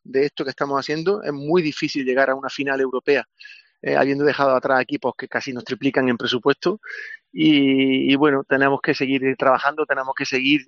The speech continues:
eh, mostrando y enseñando y divulgando, digamos, tenis de mesa para que la gente, pues, bueno, conozca este magnífico deporte. Y bueno, sean cuatro mil, sean ocho mil o sean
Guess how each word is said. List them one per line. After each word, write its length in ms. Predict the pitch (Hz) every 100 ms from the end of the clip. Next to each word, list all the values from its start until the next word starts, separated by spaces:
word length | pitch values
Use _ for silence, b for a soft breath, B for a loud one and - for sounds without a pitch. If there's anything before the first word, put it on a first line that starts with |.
| 135
eh, 220 | 131 127
mostrando 720 | 127 131 - 147 160 135 123
y 80 | 131
enseñando 760 | 127 - 120 135 156 135 123 113
y 220 | - 139 127
divulgando, 680 | 123 123 123 123 143 151 131
digamos, 440 | 127 135 131 120
tenis 240 | - 151 139
de 80 | 139
mesa 320 | 151 208 214
para 160 | - 123
que 120 | 117
la 80 | 113
gente, 420 | - 139 - 139
pues, 220 | - 127
bueno, 180 | 131 123
conozca 360 | - 127 131 127
este 260 | - 131 123 117 _ -
magnífico 380 | 127 120 127
deporte. 460 | 123 147 151 180 196 B B B B -
Y 320 | 156 147 143
bueno, 200 | 147 139
sean 220 | - 151
cuatro 260 | 156 147 143
mil, 180 | 147 135
sean 220 | 151 143
ocho 220 | 135 139
mil 160 | 143 135
o 40 |
sean 220 | - 131